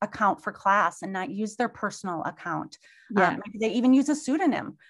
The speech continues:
Speaker 1: rather than
Speaker 2: Mm-hmm.
Speaker 1: their real
Speaker 2: Yeah.
Speaker 1: name in class accounts if they don't feel comfortable sharing their perspectives or their ideas or projects that they create for class outwardly in an open network or platform like Medium or Twitter. Privacy is really important to honor and respect too. You know, that's another element to this.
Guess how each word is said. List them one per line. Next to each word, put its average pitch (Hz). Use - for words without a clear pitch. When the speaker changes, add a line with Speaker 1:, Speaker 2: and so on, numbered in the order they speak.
Speaker 1:
rather 220
than 220
Speaker 2:
Mm-hmm. -
Speaker 1:
their 214
real 302
Speaker 2:
Yeah. 226
Speaker 1:
name 170
in 214
class 208
accounts 208
if 202
they 214
don't 214
feel 220
comfortable 220
sharing 202
their 208
perspectives 214
or 190
their 190
ideas 196
or 190
projects 208
that 196
they 202
create -
for 214
class 202
outwardly 220
in 208
an 214
open 220
network 233
or 151
platform 180
like 180
Medium 180
or 170
Twitter. 165
Privacy 226
is 247
really 240
important 269
to -
honor 262
and 254
respect 240
too. 269
You 220
know, 196
that's 202
another 208
element 175
to -
this. -